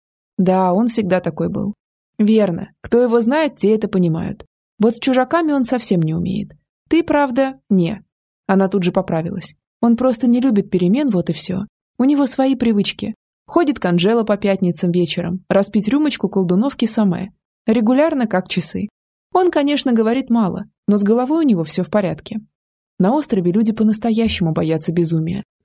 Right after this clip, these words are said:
В некоторых семьях оно передается по наследству. Шальной ген, подобно тому, как в закрытых общинах, где женятся между собой, чаще встречаются шестипалость и гемофилия.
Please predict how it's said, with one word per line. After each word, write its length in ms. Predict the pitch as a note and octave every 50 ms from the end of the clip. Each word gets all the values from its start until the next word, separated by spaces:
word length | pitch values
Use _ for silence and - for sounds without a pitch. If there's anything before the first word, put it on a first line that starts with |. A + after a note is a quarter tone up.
| _ _ _ _
В 80 | E3+ F3+
некоторых 500 | F#3+ A3+ B3 A#3+ A#3+ A3 G3 F3+ D#3 -
семьях 520 | - - A#3+ C#4 C4+ G#3 E3 D#3 - - _ _ _ _
оно 240 | _ F#3+ G3 C4+ D#4+
передается 600 | D#4+ - A#3+ A#3 F#3+ F3+ E3+ E3 F#3+ A3 - A#3
по 80 | G#3+ A3
наследству. 640 | G#3+ G#3+ G#3 - - E3+ D#3+ D#3+ - - F3+ F3 G#3 - _ _ _ _ _ _ _ _ _ _
Шальной 420 | - - A3+ A#3 A#3+ C4 D4 D4
ген, 280 | B3 A3+ B3 C4 B3 G3+
подобно 460 | G#3+ F3+ E3+ E3 G3 G3+ F#3 F3+ E3+
тому, 300 | D#3+ - E3+ F3 A3 C4
как 140 | - - A3
в 60 | F#3+
закрытых 480 | F3 F#3 F3 - - C#4+ C#4 - A#3+ -
общинах, 480 | C4 A#3 - - - C4 B3 A3 F#3 E3
где 220 | D#3+ - F3 E3+
женятся 400 | E3+ G#3+ A3 G#3+ F#3 F3+ - F3+
между 300 | E3+ F3+ F#3 E3+ F3+ F3
собой, 440 | - - F#3 E3+ F3 A3 C4 C#4+ - _ _ _ _ _ _
чаще 320 | - D4 D#4+ E4+ - -
встречаются 640 | A#3+ - - F#3+ F3+ - - G3+ A3 A#3+ A#3+ - G#3
шестипалость 720 | F#3+ - F#3 E3+ - - E3+ - E3+ E3+ F3+ G#3+ G#3+ G#3+
и 40 | G#3
гемофилия. 720 | F3 F#3 F#3 F#3 F#3 - - F#3 F3 F3 F3 F#3+ G#3 G#3+